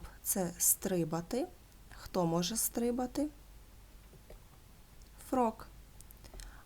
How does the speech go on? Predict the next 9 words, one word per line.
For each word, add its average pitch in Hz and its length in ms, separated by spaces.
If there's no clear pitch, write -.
I 262 360
can 214 380
walk. 208 640
Walk — 208 460
це 196 180
ходити. 202 840
Я 226 260
можу 180 400
ходити. 208 840